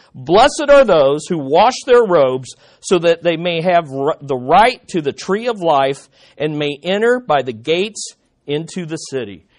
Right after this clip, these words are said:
It's really amazing. From the very beginning, when he created man and blessed them, all the way to the very end, where there is once again entering into the tree of life and the paradise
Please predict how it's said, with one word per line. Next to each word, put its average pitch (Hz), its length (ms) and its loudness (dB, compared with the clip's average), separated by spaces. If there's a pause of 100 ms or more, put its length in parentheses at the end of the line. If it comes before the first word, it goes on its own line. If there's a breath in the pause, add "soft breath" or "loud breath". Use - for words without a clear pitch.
It's 151 200 -12
really 185 260 -2
amazing. 170 540 -8
From 151 240 -8
the 139 80 -8
very 208 300 -4
beginning, 208 520 -8
when 156 140 -8
he 147 100 -12
created 185 460 -8
man 202 260 -10
and 139 180 -12
blessed 180 360 -6
them, 202 240 -10 (240 soft breath)
all 190 260 0
the 196 80 -2
way 196 200 -2
to 190 180 -10
the 143 60 -8
very 185 460 -6
end, 196 280 -8 (240 soft breath)
where 151 320 2
there 165 240 -2
is 151 200 -6
once 180 300 -4
again 165 480 -8
entering 196 500 -8
into 160 400 -8
the 135 120 -10
tree 185 320 -8
of 175 100 -6
life 170 400 -2
and 131 140 -10
the 120 40 -12
paradise 160 720 -10